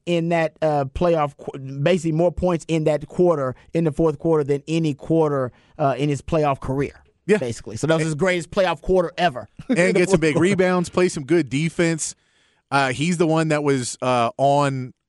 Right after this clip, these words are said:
Speaker 2: Draymond Green when Draymond Green did the jump pass and threw it away there at the end of the game. So just, uh,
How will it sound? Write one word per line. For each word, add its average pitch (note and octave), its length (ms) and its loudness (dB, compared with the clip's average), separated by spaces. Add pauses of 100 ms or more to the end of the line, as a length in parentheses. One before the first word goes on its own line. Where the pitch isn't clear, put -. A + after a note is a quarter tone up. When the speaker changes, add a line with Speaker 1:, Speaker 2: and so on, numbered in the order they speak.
(240)
Speaker 2:
Draymond C#3+ 460 0
Green C#3 420 0
when A#2+ 160 -2
Draymond B2 360 0
Green B2+ 380 -2
did C3 180 -2
the A2+ 60 -8
jump B2 280 -2
pass B2+ 320 -2
and G#2+ 120 -8
threw B2+ 180 2
it A#2+ 40 4
away A#2+ 440 2 (360)
there B2+ 140 2
at B2 80 -2
the B2 80 -2
end A#2+ 80 0
of A#2+ 40 -2
the A2+ 60 -2
game. B2 240 -2
So - 100 -4
just, F#3+ 300 0
uh, D#3 200 -4